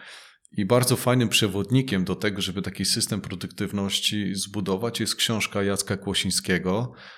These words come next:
Metoda tęczówki. Jacek w tej książce opisuje całą masę fajnych procesów, fajnych sposobów, metod,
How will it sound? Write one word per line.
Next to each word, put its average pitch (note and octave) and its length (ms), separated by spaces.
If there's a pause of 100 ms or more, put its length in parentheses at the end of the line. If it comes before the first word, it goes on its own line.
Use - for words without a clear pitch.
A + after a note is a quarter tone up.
(160)
Metoda A2 360
tęczówki. - 640 (640)
Jacek G#2 380
w - 60
tej G#2 140
książce G2+ 640 (460)
opisuje G#2+ 600
całą A#2+ 400
masę G#2+ 800 (580)
fajnych A2 840 (1200)
procesów, F#2+ 640
fajnych G2+ 480
sposobów, F#2+ 640
metod, G2+ 460